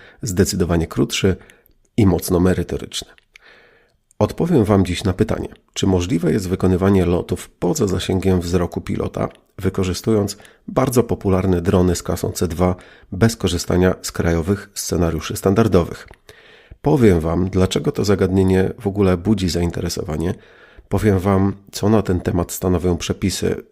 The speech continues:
rozporządzenia Komisji Europejskiej i polskiej ustawy Prawo lotnicze. I powiem Wam też, jak się do tego odpowiednio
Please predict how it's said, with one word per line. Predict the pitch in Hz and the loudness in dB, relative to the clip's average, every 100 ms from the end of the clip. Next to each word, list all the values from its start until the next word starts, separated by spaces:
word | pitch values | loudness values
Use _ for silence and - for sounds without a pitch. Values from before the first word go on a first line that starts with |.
| _ _ _ | _ _ _
rozporządzenia | 104 - - 95 90 120 92 | -4 -4 -4 -2 2 2 2
Komisji | 87 85 - - | -2 -4 -4 -4
Europejskiej | 87 82 - - - 101 - - | -4 -4 -6 -10 -4 -4 -4 -12
i | |
polskiej | - - 98 - - | -4 -2 -2 -4 -6
ustawy | 92 - 78 80 | -6 -4 -4 -4
Prawo | 82 76 | -4 -4
lotnicze. | 78 76 73 - - - - - _ _ - | -6 -6 -6 -2 -4 -6 -20 -20 _ _ -14
I | |
powiem | 117 127 151 | -2 2 4
Wam | 107 107 | 4 0
też, | 101 110 - 101 | 0 -2 -2 0
jak | 110 - | 0 0
się | 95 | -6
do | 92 | -4
tego | - 87 87 | -4 -2 -2
odpowiednio | - 85 80 82 82 | -2 -4 -2 0 -2